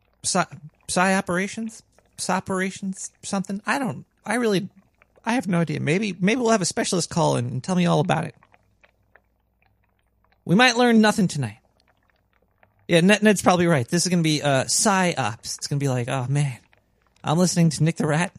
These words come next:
uh, again." <sighs> Who's got a gun to your, your guys' head? My guy with the gun is over there pointing at my face. I don't know who, who,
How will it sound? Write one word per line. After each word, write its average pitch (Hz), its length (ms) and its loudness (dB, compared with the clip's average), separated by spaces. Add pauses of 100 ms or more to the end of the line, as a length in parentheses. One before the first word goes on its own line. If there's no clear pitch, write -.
uh, 143 160 0 (120)
again." 165 480 -2 (960)
<sighs> - 800 -16
Who's 233 160 2
got 254 200 8
a - 20 0
gun 208 240 2
to 185 100 -6
your, 202 160 0
your 196 300 -2
guys' 135 460 2
head? 117 360 -2 (760)
My 190 220 4
guy 165 360 4
with 143 140 -2
the 156 60 -2
gun 151 240 6
is 135 120 2
over 139 200 4
there 175 260 4
pointing 135 400 0
at 107 100 -2
my 127 120 0
face. 123 280 0
I 135 100 2
don't 165 100 4
know 143 140 4
who, 139 240 0
who, 127 360 -6